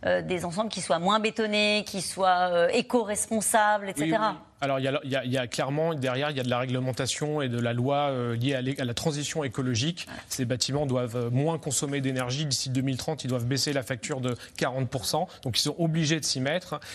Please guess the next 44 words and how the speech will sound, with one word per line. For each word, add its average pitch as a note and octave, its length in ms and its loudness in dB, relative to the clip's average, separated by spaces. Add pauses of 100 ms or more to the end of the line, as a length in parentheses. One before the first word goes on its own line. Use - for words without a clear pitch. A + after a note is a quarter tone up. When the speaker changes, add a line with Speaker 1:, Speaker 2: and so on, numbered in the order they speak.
(180)
Speaker 2:
Euh, B2 200 0
c'est, C#3 220 0
c'est, B2+ 240 0
c'est B2+ 160 0
pourquoi C3+ 240 0
je - 80 -12
pense D#3+ 100 -6
que - 80 -6
le C#3 80 0
modèle C#3+ 200 -2
va C3 100 -2
évoluer. C#3 320 0
Mais A#2 260 -6
il B2 80 -4
y C3 60 -2
aura C#3+ 180 2
encore E3 220 0
des D#3 80 0
centres D3+ 200 -2
commerciaux D#3 460 -2
en C#3+ 60 0
Speaker 1:
En B2+ 60 -2
Speaker 2:
deux B2+ 80 -2
mille B3 100 4
quarante. B3 60 -8
Speaker 1:
tout B3 100 0
cas, C#4 240 4
ce C#4 80 -2
qu'on B3 120 0
retient A3+ 200 0
de B3 60 0
ce A#3+ 100 -6
que G#3+ 80 -2
vous G3+ 80 -4
nous G3 120 -2
expliquez, A3+ 380 -2
c'est G#3+ 160 -2
que - 60 -8
c'est, - 240 -4
euh, F#3+ 160 2
peut-être G#3 320 -4
une G#3 100 4
habileté G#3+ 400 2
politique A#3+ 600 -4